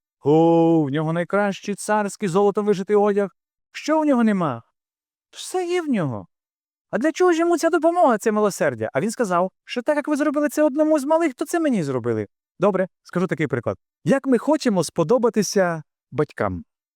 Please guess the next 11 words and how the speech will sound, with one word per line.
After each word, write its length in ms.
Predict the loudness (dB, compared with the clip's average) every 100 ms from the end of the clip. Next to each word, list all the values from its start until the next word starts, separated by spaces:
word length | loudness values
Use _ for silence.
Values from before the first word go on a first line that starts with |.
| _
А 180 | -10 -6
ви, 320 | 0 0 0 -4
дитиночки, 1040 | -8 -8 -6 -4 -2 0 0 -2 -6 -8 -4
зробіть 400 | -2 -2 -4 -4
щось 240 | -6 -6
добре. 500 | -2 -2 -2 -4 -6 -10 _ -10
А 100 | -10
ще 440 | -2 2 2 0
краще 480 | -2 -2 -2 -2 -2
внучечку. 1000 | 2 2 4 4 2 -2 -10 -6 -4 -2
О! 240 | 2 4